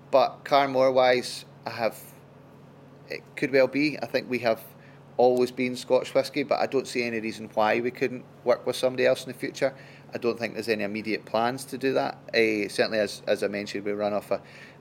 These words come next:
a three-year rolling, like, cask selection process. There is nothing outside of Scotland in that process at the minute. But again, never say never. You, you don't know what opportunities come up in the future. You don't know what different flavours you're looking at. Whether we then can look at doing different things for specific markets is always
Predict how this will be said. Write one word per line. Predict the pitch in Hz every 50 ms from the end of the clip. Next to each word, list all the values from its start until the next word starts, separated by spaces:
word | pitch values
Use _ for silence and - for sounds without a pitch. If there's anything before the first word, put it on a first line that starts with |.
| - -
a | 104
three-year | 98 - - 110 113 104 101 107 101
rolling, | 98 101 104 104 104 104 95 95 87 - - - - - - - -
like, | 104 - - - - - - -
cask | - 117 117 120 - -
selection | - 117 113 113 107 - 117 113
process. | - 117 113 110 - 113 117 110 - - - - - - - - - - -
There | 107 110 104
is | 107 101 104
nothing | 113 104 110 107 - 120 110 101 98 90 - - -
outside | - 107 101 - - - 107 107 107
of | 101
Scotland | - - - 104 - 90 101 98
in | 104 104 107
that | 104 95 -
process | - - 104 98 - 98 101 95 - -
at | - 90
the | 95
minute. | 110 139 156 156 139 - - - - - - - - -
But | - - -
again, | 123 - 139 139 156 156
never | 135 131 120 123
say | 117 - 120 110
never. | 110 117 127 143
You, | 135 120 113 107 - -
you | - 117
don't | 107 - 117 110
know | 110 110
what | 101 107 90
opportunities | - 107 - 104 - - 107 104 - - 104 -
come | - - 104
up | 104 101 - 101
in |
the | 98 95
future. | - - 131 - - - 131 120 110 - - - - - - -
You | - 110
don't | 113 120 110
know | 113
what | 104 107 101 104
different | 107 101 - 95 -
flavours | - - 123 123 120 123 120 113 -
you're | 120 113
looking | 113 113 - - 120 113
at. | 113 113 - - - -
Whether | 117 117 113 117 110
we | 101 104 101
then | 95 101 98 98 98
can | 95 - 101 101
look | 107 104 -
at | 95 - -
doing | - 110 104 104
different | 101 104 101 - - - -
things | - 107 107 104
for | - 104 98
specific | - - - 101 - 104 104 - - - -
markets | 110 120 127 - - 123 - - -
is | 110 -
always | 113 110 110 107 104 - -